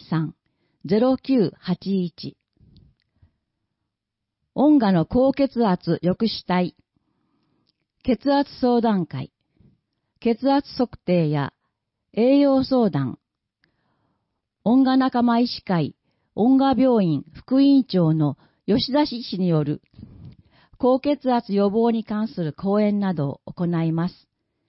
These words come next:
詳しくは音楽庁ホームページで確認してください。キューアールコードが掲載されています。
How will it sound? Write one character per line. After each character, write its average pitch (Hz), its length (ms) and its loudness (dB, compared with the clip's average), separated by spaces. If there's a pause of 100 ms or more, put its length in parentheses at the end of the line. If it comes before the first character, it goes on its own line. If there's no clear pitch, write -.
(380)
詳 226 220 0
し - 140 -12
く 180 100 -4
は 147 200 -4 (320)
音 247 220 2
楽 262 240 0
庁 170 240 2
ホ 254 280 2
ー - 20 4
ム 277 100 0
ペ 285 200 2
ー - 20 2
ジ 151 120 -4
で 151 100 -2
確 175 260 -4
認 214 220 0
し - 60 -10
て 202 100 -4
く 196 100 -2
だ 196 160 0
さ 185 160 -4
い。 - 120 -8 (1400)
キ 247 120 0
ュ 240 140 4
ー 240 80 2
ア 233 40 2
ー - 40 2
ル 233 80 -2
コ 233 180 0
ー 208 40 2
ド 160 120 -2
が 147 100 -2
掲 208 260 0
載 202 220 0
さ 190 140 -2
れ 175 100 0
て 165 140 -6
い 147 140 -2
ま 147 160 -2
す。 - 180 -20